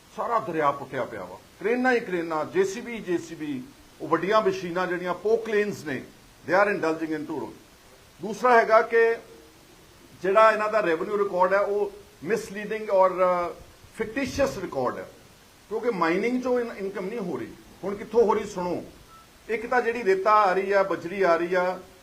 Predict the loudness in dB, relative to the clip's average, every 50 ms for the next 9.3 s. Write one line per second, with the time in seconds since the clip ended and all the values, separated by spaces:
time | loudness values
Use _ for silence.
0 | -20 -14 -8 -4 2 4 4 4 4 2 -4 -4 -4 -4 -2 -2 0 -2 -2 -2
1 | -4 -6 -4 -4 -4 -4 -2 -4 -4 -4 -4 -6 -6 -10 -16 -18 -20 -20 -20 -20
2 | -20 -20 -20 -20 -20 -20 -20 -20 -20 -20 -20 -16 -10 -6 -2 0 2 2 2 0
3 | -2 -4 -8 -12 -8 -4 -2 -2 -2 -2 -4 -6 -4 -4 -2 0 2 4 4 6
4 | 4 6 6 4 4 2 2 0 0 -2 -2 0 0 2 2 0 0 -2 -2 -2
5 | -2 -2 -2 -2 -2 -2 -2 -4 -4 -4 -4 -4 -4 -2 -2 -4 -4 -4 -4 -6
6 | -6 -6 -4 -4 -4 -4 -6 -10 -18 -20 -20 -20 -20 -20 -4 2 2 2 2 2
7 | -2 -4 -2 -2 -2 -2 0 2 2 4 4 4 2 0 -4 -4 -6 -8 -8 -8
8 | -8 -8 -10 -12 -14 -18 -20 -12 -8 -6 -4 -4 -4 -6 -6 -6 -6 -6 -6 -6
9 | -6 -4 -4 -4 -6 -8